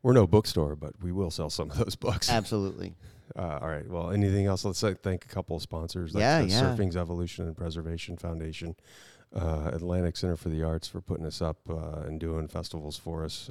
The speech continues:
Speaker 1: and having us. Uh, we obviously have some Rourke Apparel, Globe, Yeti, Sunbum.
Speaker 2: Monster Energy.
Speaker 1: Yeah, Josh, the lawyer guy.
Speaker 2: Josh Wagner, the lawyer dude.
Speaker 1: Yeah, Wa-, Vaseleros Wagner,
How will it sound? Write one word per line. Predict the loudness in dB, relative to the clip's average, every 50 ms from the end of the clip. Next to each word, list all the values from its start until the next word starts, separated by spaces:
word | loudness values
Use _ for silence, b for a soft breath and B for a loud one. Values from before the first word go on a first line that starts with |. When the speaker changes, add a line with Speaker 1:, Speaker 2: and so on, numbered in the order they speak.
| -12 -10
Speaker 1:
and | -10 -8
having | -6 -6 -4 -4 -4 -4
us. | -4 -6 -10 -12 B B B B B B B B B -4
Uh, | -2 -2 0 -2 -2 -2
we | 2 4 4
obviously | 6 6 6 4 2 2 0 0 0
have | 0 -2 -4
some | -4 -6 -6 -6 -6 -8 -10 _ _ _ _ _ _ _
Rourke | 2 4 6 6 6 4 0 -6 -8
Apparel, | -8 -4 0 2 4 4 6 6 6 6 6 6 4 4 2 0 -4 _ _ 0
Globe, | 2 4 6 6 6 6 4 2
Yeti, | 2 2 4 4 4 4 4
Sunbum. | 2 2 2 4 4 4 6 6 6 8 8 8 8 8 6 4 2 -2 _ _ -6
Speaker 2:
Monster | -2 -2 -2 -2 0 0 -2
Energy. | 0 0 -2 -4 -6 -8 -8 -10 -12 _ -12
Speaker 1:
Yeah, | -8 -6 -4 -4 -4 -6 -8
Josh, | -8 -6 -6 -6 -6 -8 -10
the | -10 -10 -12 -12 -14 -14
lawyer | -10 -8 -6 -6 -6 -6 -8 -10 _ _ _ _ _ -8
guy. | -4
Speaker 2:
Josh | -4 -4 -4 -4 -4
Wagner, | -2 -2 -2 0 -2 -2 -4 -4 -4
the | -4
lawyer | 0 2 4 4 4 4 4
dude. | 2 2 0 0 -2 -4
Speaker 1:
Yeah, | -4 -4 -4 -4 -4 -6 -12 -20 _ _ _
Wa-, | -4 -2 -2 -2 -2 -2
Vaseleros | -2 -2 -2 -2 -2 -2 0 0 0 0 -2 -2
Wagner, | -4 -4 -2 -2 -4 -4 -4 -6